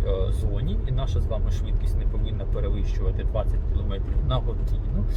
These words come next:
І плюс до цього пам'ятаємо, що, е, пішоходи мають перевагу як на тротуарах, так і на проїжджій частині, тому не давимо їх. Лівий показчик, будемо лі-, рухатись ліворуч, тримаємось правої, е, сторони,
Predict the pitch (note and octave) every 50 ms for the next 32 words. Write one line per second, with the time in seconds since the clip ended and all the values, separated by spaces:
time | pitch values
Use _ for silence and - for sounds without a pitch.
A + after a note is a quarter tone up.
0 | - - - - - - E3 C#3+ C3+ - - - - G3+ A3 G#3+ - - - -
1 | - C3+ B2+ - - - - - A2+ A2 G#2+ G#2+ - - - - - - - -
2 | - - - - - - - G#2 G2+ G2 - A2 - F#2+ G2+ G2 F2+ - - -
3 | - - - - - - - - - - - - - - - - - - - -
4 | A#2 - - - - G2 F#2+ F#2 F#2 F#2 F2+ F2+ - - - - - - - -
5 | - - - - - - - C3+ C3 B2 G#2+ - - - - A#2 A2 G#2 - -
6 | A2 G#2 G2+ - A#2 - - - - - - - - - - - - - - -
7 | - - - - - - - - - - - - - - - - - - - -
8 | - - - - - - - - D#3+ F#3 D#3+ - - - - - - - - -
9 | - - - - - - - - - - - - - B2 C#3 F3+ G3 D3 B2 G2
10 | - B2 - - - G3 F#3 - - - C#3+ - - D3+ C3+ B2+ B2 B2 C3 -
11 | - - - - - - - - - - - - - - - - A2+ A#2 - D#3+
12 | D#3 C3+ - G#2 G2 - - - - - - - - G#3 - - - - - -
13 | - - B2+ C#3+ D#3 D#3+ D#3+ D3 C#3 B2+ A2+ - - - - - - - - -
14 | B2 C3+ C#3+ C#3 B2 - - - - - - - - - - G2+ G#2+ - - -
15 | - - - - - - - - - - - C#3+ D3+ E3+ D#3+ D#3+ D#3 D3 C3+ A#2+
16 | G#2+ G2+ -